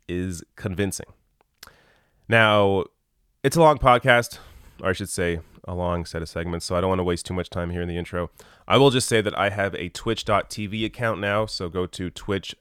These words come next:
dot T V slash the rational national. Follow me on there. Now, I do plan to do some streaming. Um, I don't know exactly how or what or when,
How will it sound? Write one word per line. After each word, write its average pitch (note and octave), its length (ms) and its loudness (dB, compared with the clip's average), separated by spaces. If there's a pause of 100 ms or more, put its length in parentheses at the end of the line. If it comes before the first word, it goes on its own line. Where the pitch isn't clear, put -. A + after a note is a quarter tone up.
dot E2+ 360 0 (100)
T F2 240 -10
V F2+ 240 -6
slash E2+ 580 -4
the E2+ 140 -6
rational D#2+ 460 -2
national. G2 560 0 (420)
Follow G#2 340 4
me G#2 140 4
on F#2+ 160 4
there. G2 340 2 (480)
Now, G2 420 4 (600)
I G#2+ 80 4
do C#3 140 4
plan C#3 220 4
to B2+ 40 2
do B2 140 0
some B2 160 0
streaming. B2+ 460 0 (460)
Um, F2 580 0 (680)
I F#2+ 80 0
don't G2+ 120 4
know G2+ 80 4
exactly G2 420 2
how G#2+ 460 2 (500)
or D2 420 -4 (200)
what G2+ 440 2 (140)
or D2+ 180 -4
when, G#2 360 2